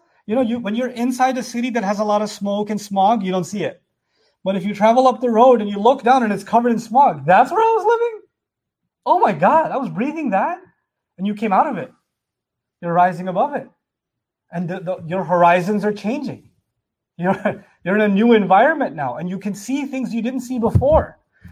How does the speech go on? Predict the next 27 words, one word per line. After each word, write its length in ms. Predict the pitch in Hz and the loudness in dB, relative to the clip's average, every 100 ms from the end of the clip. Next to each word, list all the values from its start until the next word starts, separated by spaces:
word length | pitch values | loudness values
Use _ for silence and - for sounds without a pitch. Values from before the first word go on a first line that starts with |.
| _ 151 | _ 2
That's 380 | 196 254 - - | 4 4 -2 0
the 180 | 240 | 2
invitation 640 | 208 196 185 202 247 233 196 | 2 0 -4 -4 -4 -6 -6
that 100 | 160 | -6
Allah 340 | 165 196 185 165 | -2 -2 -4 -8
Azza 180 | 156 175 | -8 -6
wa 60 | |
Jalla 160 | 165 165 | -6 -8
has 160 | 156 | -10
given 220 | 139 220 240 | -10 -8 -6
us 100 | - | -4
to 100 | 175 | -4
make 180 | 196 | -2
us 100 | 208 | -4
people 300 | - 233 233 | -4 -4 0
of 120 | 233 185 | 0 2
vision, 320 | 294 185 135 | 2 2 2
literally 360 | 302 330 214 | 4 4 2
people 280 | 214 240 240 | 0 0 2
of 80 | 226 | 4
vision, 340 | 269 - - _ _ _ - | 4 4 2 _ _ _ 0
people 160 | 240 | 4
that 80 | 269 | 6
can 120 | 240 | 6
see 180 | 240 294 | 6 4
further 340 | 277 254 240 226 | 6 4 4 4
out, 280 | 240 - | 4 0